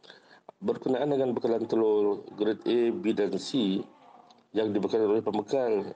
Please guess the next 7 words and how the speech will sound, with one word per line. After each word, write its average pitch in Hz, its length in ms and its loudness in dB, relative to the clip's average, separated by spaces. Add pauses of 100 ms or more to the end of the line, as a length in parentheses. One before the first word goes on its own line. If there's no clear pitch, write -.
ah, 101 320 -2
didapati 113 640 0
bekalan 117 880 0 (400)
telur 120 320 0
tersebut 117 480 -2
adalah 107 240 0
konsisten. 92 640 -2